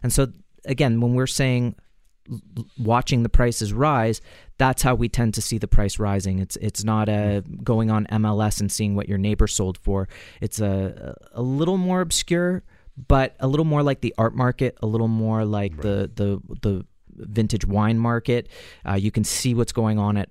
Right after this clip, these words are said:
Speaker 1: auctions constantly, and, uh, we have continued to see the price of pink diamonds rise. That's why we're so excited about it. It's why we talk about it time and time again on this show, because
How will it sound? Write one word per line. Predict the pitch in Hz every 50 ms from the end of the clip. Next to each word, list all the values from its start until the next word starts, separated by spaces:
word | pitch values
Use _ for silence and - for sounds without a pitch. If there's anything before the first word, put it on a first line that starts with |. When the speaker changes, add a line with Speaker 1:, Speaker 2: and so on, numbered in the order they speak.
| -
Speaker 1:
auctions | - - 101 104 - - - 107 98 -
constantly, | - - - - - 110 110 110 107 - - 110 - - 110 107 107 110 104 - - - - - - -
and, | - 101 101 98 101 92
uh, | 107 104 101 95
we | 90 110 107 110 117
have | 113 107 104 -
continued | - - 104 - - - 143 139 135 131 107
to | -
see | 107 - - 113
the | 98 -
price | - 110 107 101 - -
of | 98 -
pink | - 107 104 -
diamonds | - 101 98 95 98 98 -
rise. | 104 101 98 98 -
That's | 104 98 -
why | - 104
we're | 95 95
so | 92 - - - 143 135
excited | 127 - - - 113 107 101 110 101
about | 101 104 104 101
it. |
It's | 98 90 - -
why | - 110 120 135
we | 131 127
talk | - 120 113 107 -
about | 104 92 107 104
it | 104 98 -
time | - 117 110 110
and | 110 101
time | - 107 101 98
again | 92 - 107 104
on | 101 98 101
this | 98 95
show, | - - - 117 117 120
because | 107 113 - - 113 104 101 98 -